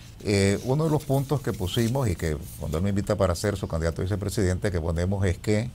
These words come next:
en el plano internacional, si llegábamos a ser gobierno, entre otras cosas,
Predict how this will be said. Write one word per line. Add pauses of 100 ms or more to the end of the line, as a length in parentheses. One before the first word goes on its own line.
(440)
en
el
plano
internacional,
si
llegábamos
a
ser
gobierno,
entre
otras
cosas,